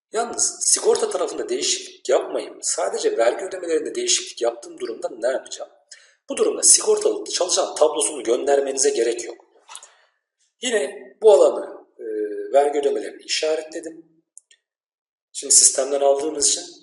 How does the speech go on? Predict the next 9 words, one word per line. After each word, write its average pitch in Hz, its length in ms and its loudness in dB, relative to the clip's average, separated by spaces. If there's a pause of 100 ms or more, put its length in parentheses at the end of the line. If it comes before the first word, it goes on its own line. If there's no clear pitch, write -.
yine 139 220 -4
ilgili 135 420 -4
aya 131 280 2
ait - 380 -2 (220)
sigorta 139 500 4
bildirimleri 139 560 -2
de 110 80 0
karşıma - 440 2
geldi. 139 420 2